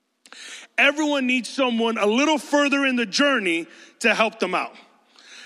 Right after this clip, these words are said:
Everyone needs someone who's been through it longer than you, who's gone through it further than you, who understands a little bit more than you to walk you through life, right? We all need that.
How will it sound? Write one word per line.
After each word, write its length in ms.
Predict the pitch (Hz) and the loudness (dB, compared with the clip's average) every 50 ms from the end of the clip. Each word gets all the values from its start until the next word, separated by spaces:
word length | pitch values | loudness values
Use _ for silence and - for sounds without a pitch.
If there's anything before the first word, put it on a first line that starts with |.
| - - | -10 -2
Everyone 520 | - 220 277 294 311 311 302 294 277 269 269 | 0 0 2 2 2 2 2 2 2 0 0
needs 240 | 277 285 247 - - | 0 -2 -2 -2 -2
someone 260 | 269 269 247 254 233 | -2 0 0 0 0
who's 220 | 226 247 220 - | 0 0 0 -2
been 280 | - - 285 302 277 220 | 0 0 0 0 0 -2
through 360 | - 254 247 247 240 226 220 | -2 0 2 2 4 2 0
it 300 | 208 220 - - - - | 0 -6 -16 -16 -8 -2
longer 440 | 170 220 269 294 294 285 226 220 208 | 0 2 4 4 2 2 2 0 2
than 200 | 196 220 214 208 | 2 2 0 2
you, 200 | 208 220 220 185 | 0 0 0 0
who's 200 | 190 226 208 - | -2 -2 -2 0
gone 340 | - 247 277 277 277 254 - | 2 2 2 2 0 0 0
through 180 | 262 240 220 | 2 2 2
it 60 | 202 | 2
further 420 | - - - 294 302 302 285 247 226 | 0 -2 0 0 2 2 2 0 0
than 200 | 202 202 202 202 | 0 0 0 0
you, 180 | 202 208 196 - - - - | 0 -2 -2 -4 -8 -6 0
who 140 | - 262 262 | 0 0 2
understands 680 | 277 277 285 269 285 262 - - 277 269 269 269 247 202 | 2 0 0 0 -2 -2 -2 -2 0 0 0 0 0 0
a 40 | 247 | 0
little 220 | 262 277 277 262 | 0 0 0 0
bit 200 | 214 233 240 226 | 2 2 0 2
more 320 | 220 226 277 320 330 311 277 | 2 2 2 2 2 2 0
than 200 | 220 233 208 202 | 0 -2 -2 -2
you 220 | 202 202 196 180 - - - - - | -2 -4 -4 -4 -8 -12 -18 -8 -2
to 120 | - 233 | 0 2
walk 440 | 220 202 196 233 233 226 214 220 - | 2 2 2 2 0 0 0 -2 -2
you 120 | 220 214 196 | -2 -2 -2
through 260 | - 214 208 196 180 | -2 -4 -4 -2 -2
life, 520 | 180 165 143 - - - - - - - _ _ _ _ _ _ _ _ _ _ _ _ - | -2 -2 -4 -6 -10 -20 -20 -20 -20 -20 _ _ _ _ _ _ _ _ _ _ _ _ -4
right? 220 | - 170 214 220 208 | 0 0 0 2 2
We 140 | 247 277 269 | 2 2 2
all 180 | 269 269 285 | 2 0 0
need 300 | 277 277 311 320 302 269 | 2 2 2 2 0 0
that. 260 | 185 131 113 - - | -2 -6 -6 -8 -14